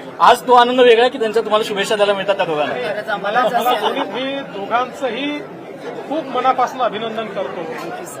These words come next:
Speaker 2: बघा, एक तर आजच्या कमर्शियल युगामध्ये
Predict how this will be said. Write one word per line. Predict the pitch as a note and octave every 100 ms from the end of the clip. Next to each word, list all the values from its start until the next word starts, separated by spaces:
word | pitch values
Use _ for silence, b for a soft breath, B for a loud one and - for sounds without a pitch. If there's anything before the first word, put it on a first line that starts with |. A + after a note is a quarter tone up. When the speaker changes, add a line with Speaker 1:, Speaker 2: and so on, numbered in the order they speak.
| - - - - - -
Speaker 2:
बघा, | - D4 D4+ - - - - - G#3
एक | A#3+ C4+
तर | - D4 D4 D4 D4 - - - - C4+ - - - - -
आजच्या | F#3 G#3+ C4+
कमर्शियल | C4 B3 A#3+ C4 C#4+ C#4
युगामध्ये | A#3+ A#3 B3 A#3 G#3+ E3 D3+ -